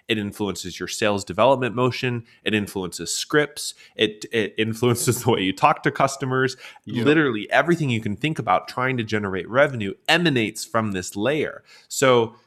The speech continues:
Speaker 1: to answer your question, I would think that proving value is really understanding those first two layers extremely well so that you can craft positioning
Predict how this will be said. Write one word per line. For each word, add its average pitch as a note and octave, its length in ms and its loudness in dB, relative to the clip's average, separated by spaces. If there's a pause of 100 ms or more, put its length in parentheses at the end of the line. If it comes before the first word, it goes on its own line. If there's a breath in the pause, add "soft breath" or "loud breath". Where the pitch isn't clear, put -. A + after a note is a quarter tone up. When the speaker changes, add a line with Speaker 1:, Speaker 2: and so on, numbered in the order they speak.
Speaker 1:
to A#2 120 -2
answer B2 280 0
your F#2 120 -2
question, C#3 420 -2
I F#2+ 100 -2
would F#2 180 -6
think F#2+ 320 -6
that F2+ 320 -2 (220 soft breath)
proving C3 380 2
value G#2 540 2
is F#2 240 -6
really A#2+ 400 2
understanding G#2+ 840 -2
those F#2 200 -2
first - 460 0
two C3+ 260 4
layers A2 460 4
extremely G#2 640 -4
well F#2 480 2 (140 loud breath)
so - 160 0
that A#2 240 0
you A2 80 -2
can F2+ 200 -6
craft - 560 2
positioning F#2+ 760 -4